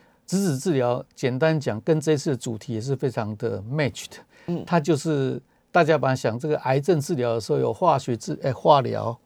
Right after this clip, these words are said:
Speaker 2: 嗯。
Speaker 1: 有这个放射线治疗。
Speaker 2: 对。
Speaker 1: 那其实这个质子治疗机就是一种精准的放射线治疗。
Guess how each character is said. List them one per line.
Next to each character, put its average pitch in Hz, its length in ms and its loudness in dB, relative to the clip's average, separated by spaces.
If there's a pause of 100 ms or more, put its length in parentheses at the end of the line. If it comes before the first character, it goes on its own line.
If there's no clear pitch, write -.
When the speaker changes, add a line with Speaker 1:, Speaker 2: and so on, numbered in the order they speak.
(140)
Speaker 2:
嗯。 165 320 -4
Speaker 1:
有 123 200 0
这 135 100 -4
个 139 120 2
放 151 200 2
射 143 180 2
线 113 560 2 (140)
治 - 160 -4
疗。 - 280 -4 (200)
Speaker 2:
对。 143 280 0
Speaker 1:
那 180 120 0
其 175 280 0
实 147 180 -2
这 165 100 -2
个 151 120 2
质 160 200 -2
子 123 400 -4
治 180 120 -2
疗 127 200 6
机 135 300 -6 (100)
就 160 140 0
是 - 140 0
一 143 40 2
种 107 240 -2 (120)
精 185 360 4
准 107 300 -4
的 117 140 0
放 120 320 0
射 120 240 -4
线 98 440 -4
治 - 180 -10
疗。 - 220 -18